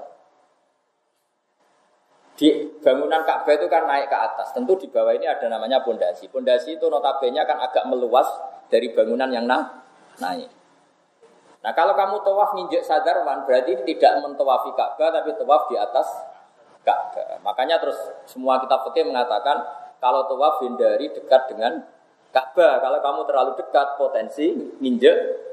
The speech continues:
Sadarwan. Berarti tidak mentawafi Ka'bah, tapi tawaf di atas Ka'bah. Nah, itu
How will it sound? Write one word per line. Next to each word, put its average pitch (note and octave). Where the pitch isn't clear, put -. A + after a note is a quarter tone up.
Sadarwan. A2
Berarti B2
tidak -
mentawafi A#2
Ka'bah, D3
tapi D3
tawaf C#3+
di B2+
atas C3+
Ka'bah. -
Nah, A2
itu B2+